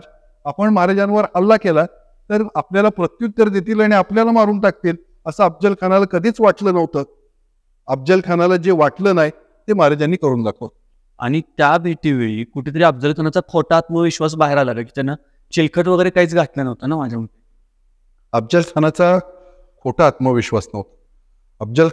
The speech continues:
Speaker 1: खान आणि शिवाजी महाराजांच्या या लढाईचं जे वर्णन केलेलं आहे, ते कवींद्र परमानंदानं केलेलं आहे की लोकांना तह झाला असं समजलं
Speaker 2: ओके.
Speaker 1: शिवाजी महाराज आणि अफजल खान प्रतापगडाच्या पायथ्याशी एकमेकाला भेटतायत हे कळाल्यानंतर लोकांना तह झाला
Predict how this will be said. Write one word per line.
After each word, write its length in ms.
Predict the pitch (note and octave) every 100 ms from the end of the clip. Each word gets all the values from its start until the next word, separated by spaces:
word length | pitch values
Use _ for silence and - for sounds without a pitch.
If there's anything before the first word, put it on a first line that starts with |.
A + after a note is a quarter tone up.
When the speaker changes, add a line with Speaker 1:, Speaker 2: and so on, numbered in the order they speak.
| -
Speaker 1:
खान 260 | E3 F#3 -
आणि 140 | C#3 D3
शिवाजी 320 | D3+ D3+ D#3+
महाराजांच्या 500 | C#3+ D3+ D#3 D3+ E3
या 140 | E3
लढाईचं 420 | D#3 B2+ D3+ D3+
जे 100 | E3
वर्णन 320 | D#3 C3+ D3 F#3+
केलेलं 340 | C#3+ C3 A#2
आहे, 140 | G#2+ _ _ _ _ _ _
ते 40 |
कवींद्र 380 | G3+ D#3 E3 F#3
परमानंदानं 640 | G3 D#3 D#3+ F3 F3+ F3+ F#3+
केलेलं 340 | E3+ B2+ B2+
आहे 100 | A#2+ _ _ _ _ _
की 80 | F#3+
लोकांना 340 | D#3+ D#3 F3+ F#3+
तह 160 | F3+ F3
झाला 220 | F3+ F3+
असं 180 | F3 F#3
समजलं 480 | F3+ D3 C#3 - _ _ _ _ _
Speaker 2:
ओके. 220 | _ -
Speaker 1:
शिवाजी 260 | C#3 C3+ D3
महाराज 340 | D3 C#3+ D3
आणि 100 | C#3+
अफजल 260 | D3 B2+ C#3+ C3+
खान 140 | D3+
प्रतापगडाच्या 600 | D3+ B2 C#3+ C#3+ C3+ C#3 D#3+
पायथ्याशी 480 | C3 A#2+ C#3+ C3+
एकमेकाला 420 | D3+ C3 C#3 E3 E3+
भेटतायत 420 | C#3 - F3 C3+ - _ _ _
हे 60 | A3
कळाल्यानंतर 640 | G#3 E3 F3 F3+ F3 F3 F#3+
लोकांना 360 | E3+ - F3+ F#3
तह 160 | F#3+ F#3+
झाला 360 | G#3 E3 D#3+